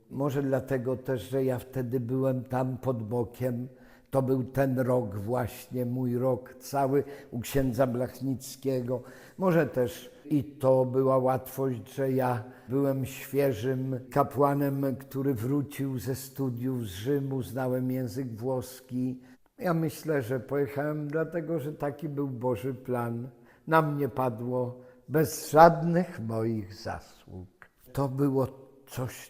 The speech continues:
takiego. Aha, ojciec nie może jechać. Który z kapłanów, którego prędko zmobilizujemy?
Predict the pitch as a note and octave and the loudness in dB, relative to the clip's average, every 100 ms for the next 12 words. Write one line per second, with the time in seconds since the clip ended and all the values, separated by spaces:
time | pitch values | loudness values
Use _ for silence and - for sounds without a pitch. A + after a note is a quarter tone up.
0 | - A2 - D#2+ E2 E2+ C#2 - _ _ | -12 -12 -12 -14 -14 -14 -18 -20 _ _
1 | _ - _ _ _ _ _ _ C3+ A#2+ | _ -20 _ _ _ _ _ _ -4 -2
2 | A#2 G2+ E2+ - - - C#3 - - - | -2 -6 -10 -18 -10 -4 -4 -6 -14 -8
3 | B2 A#2+ A2 A2 F#2+ - - - _ _ | -4 -4 -4 -6 -6 -12 -20 -20 _ _
4 | - B2+ D3+ D3 - B2+ A2 G#2 D2+ - | -14 -6 -4 -4 -6 -6 -6 -8 -10 -18
5 | - - D3 D3+ C3+ - - D3 C#3+ - | -20 -2 2 4 2 -6 -2 0 0 -2
6 | C3 A#2 G2+ C3 F#3+ D3 D3+ D3 C3 C#3 | -6 -6 -2 4 4 6 4 4 0 2
7 | C3+ C3+ C3+ C3 | 6 6 6 0